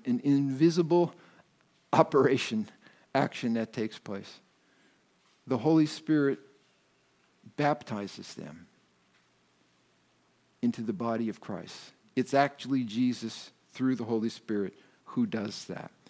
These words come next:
"For by one Spirit," First Corinthians twelve thirteen, "we were all baptized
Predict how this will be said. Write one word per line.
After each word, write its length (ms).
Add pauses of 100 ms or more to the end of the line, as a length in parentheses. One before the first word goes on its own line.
(520)
"For 440
by 260
one 300
Spirit," 520
First 240
Corinthians 400
twelve 280
thirteen, 720 (320)
"we 200
were 320
all 320
baptized 1040